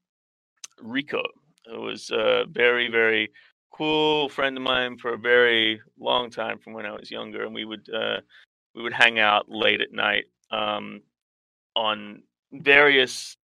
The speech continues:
stimulants and just play and dream up Shadowrun until the wee hours of the morning. Um, lots of coffee and, you know, Jolt,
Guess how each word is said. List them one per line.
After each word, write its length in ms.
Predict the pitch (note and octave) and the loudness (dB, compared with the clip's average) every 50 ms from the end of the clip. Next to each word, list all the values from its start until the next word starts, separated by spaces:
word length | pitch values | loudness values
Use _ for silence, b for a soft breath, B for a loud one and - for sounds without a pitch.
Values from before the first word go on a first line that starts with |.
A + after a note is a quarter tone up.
| _ _ - | _ _ -14
stimulants 720 | - - C#3+ B2+ B2+ A#2+ A#2+ A2+ A2 - - - - - | 0 0 0 2 2 -4 -4 -6 -8 -10 -14 -14 -12 -4
and 420 | - A#2+ A#2 A#2 A#2 A#2+ A#2 - - | -2 0 0 0 -2 -4 -8 -14 -12
just 280 | - - A#2 - - _ _ _ _ _ | -10 -10 -10 -10 -14 _ _ _ _ _
play 480 | - - A#2+ A#2+ A#2+ B2 A#2+ A#2+ A#2+ A#2+ A#2+ | -2 2 4 6 6 6 6 4 4 2 2
and 200 | A#2+ B2 A2+ A2+ | 2 2 2 0
dream 360 | G2+ A#2 B2 B2 B2+ B2 A#2+ | -6 -6 -2 -2 -2 0 2
up 180 | A#2 A#2 A2+ A2 _ _ _ - | 2 2 2 2 _ _ _ -10
Shadowrun 640 | - - C3 B2 C3 C#3+ C3+ B2 A2 G#2+ G#2 G#2+ | -2 6 6 8 8 8 4 2 0 -2 -4 -8
until 260 | G#2+ G#2 - A2+ A2 | -10 -12 -10 -10 -8
the 60 | G#2+ | -8
wee 160 | G#2+ G#2+ G#2+ G#2+ | -6 -4 -2 0
hours 340 | G#2 G#2+ G#2+ G#2+ G#2+ G#2+ | 2 2 0 0 -4 -6
of 100 | G#2+ G#2 | -10 -12
the 60 | G2 A2 | -12 -8
morning. 440 | A2 A#2+ B2+ A#2+ A2+ G#2+ G#2+ A2+ _ _ b b b b _ _ _ _ _ _ - | -6 -4 -4 -4 -4 -6 -8 -14 _ _ b b b b _ _ _ _ _ _ -2
Um, 400 | G#2+ A2 G#2+ G#2 G#2+ G#2+ G#2+ G#2+ | 0 2 2 2 2 0 -2 -2
lots 240 | - A2+ A2+ - - | -4 -4 -4 -4 -8
of 40 | - | -16
coffee 520 | - - A2 - - G#2+ G2+ G2+ G2 G2 | -10 -10 -10 -10 -8 -8 -6 -6 -6 -6
and, 400 | F#2+ F#2+ F#2+ F#2+ F#2 F#2 F#2 - | -6 -8 -10 -12 -14 -18 -20 -18
you 80 | G2 G2+ | -16 -14
know, 240 | G2 F#2+ G#2+ G2+ - _ | -14 -14 -14 -16 -18 _
Jolt, 440 | - - C3+ C3 C3+ C3 G2 - - | -2 4 4 4 4 4 -2 -6 -8